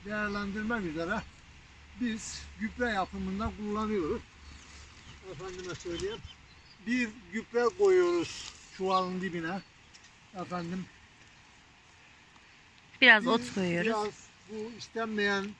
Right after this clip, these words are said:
Speaker 1: bahçedeki otları koyuyoruz. Tekrar gene geri üstüne gübre koyuyoruz. Efendime söyleyeyim.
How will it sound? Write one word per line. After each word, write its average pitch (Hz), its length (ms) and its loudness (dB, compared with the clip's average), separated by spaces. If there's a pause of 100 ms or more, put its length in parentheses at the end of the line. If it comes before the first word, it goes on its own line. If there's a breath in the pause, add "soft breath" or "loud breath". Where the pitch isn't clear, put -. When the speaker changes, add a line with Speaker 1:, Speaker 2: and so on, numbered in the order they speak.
Speaker 1:
bahçedeki 202 800 0
otları 196 500 -2 (1120)
koyuyoruz. 180 500 2 (120)
Tekrar 226 360 -2
gene 208 280 0
geri 202 240 2
üstüne 202 400 -4 (1400)
gübre 226 400 -4
koyuyoruz. 165 580 2 (1300)
Efendime 180 460 -4
söyleyeyim. 170 480 -4